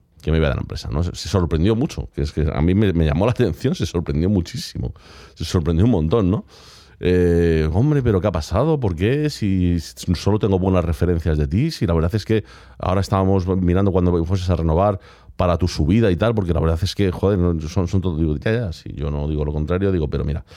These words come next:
eh, lo hemos hablado ya varias veces en lo que va del año y yo no estoy a gusto, yo no estoy a gusto en la forma de trabajar que tiene esta empresa. Joder, pues no funciona conmigo y ya está, ¿sabes? Tampoco hay que darle tantas vueltas, tampoco hay que dramatizar, ¿sabes?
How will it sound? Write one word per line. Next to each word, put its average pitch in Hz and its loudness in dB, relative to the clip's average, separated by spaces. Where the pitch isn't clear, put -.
eh, 80 0
lo 87 2
hemos 85 2
hablado 82 2
ya 80 2
varias 78 0
veces 78 -4
en 78 0
lo 78 2
que 73 -4
va 78 2
del 82 2
año 92 2
y 82 0
yo 50 -4
no - -4
estoy - -6
a - -6
gusto, - -8
yo 58 -6
no 64 -4
estoy 69 -4
a 71 -2
gusto 69 -4
en 82 0
la - -4
forma 73 -2
de 76 2
trabajar 73 -2
que 71 -4
tiene 71 -2
esta 76 -4
empresa. 76 0
Joder, 104 2
pues 101 0
no 120 0
funciona 90 0
conmigo 69 0
y 67 0
ya - -4
está, - -4
¿sabes? - -4
Tampoco 85 -2
hay 85 2
que 82 2
darle 82 2
tantas 73 -2
vueltas, 82 0
tampoco 73 0
hay 95 0
que 98 2
dramatizar, 80 0
¿sabes? 85 -2